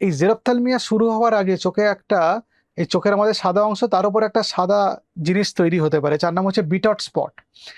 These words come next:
এই বিটট স্পট হলে বুঝে নিতে হয় যে আমাদের চোখ এবার নষ্ট হওয়ার পথের দিকে যাচ্ছে, তখন ভিটামিন ই, এ আমাদের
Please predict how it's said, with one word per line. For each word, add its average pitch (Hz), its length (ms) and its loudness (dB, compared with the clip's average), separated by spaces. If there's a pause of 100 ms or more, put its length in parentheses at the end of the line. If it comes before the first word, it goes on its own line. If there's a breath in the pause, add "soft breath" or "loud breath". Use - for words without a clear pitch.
(120)
এই 175 80 0
বিটট 196 460 -2
স্পট 269 360 -2
হলে 220 280 2
বুঝে 190 240 2
নিতে 226 200 0
হয় 220 180 2
যে 220 140 0
আমাদের 208 420 0
চোখ 185 260 -2
এবার 202 160 2
নষ্ট 175 300 -2
হওয়ার 185 220 0
পথের 165 320 -4
দিকে 165 200 -2
যাচ্ছে, 139 340 -4 (320 loud breath)
তখন 196 280 2
ভিটামিন 208 420 0
ই, 214 460 0
এ 202 360 2
আমাদের 190 440 0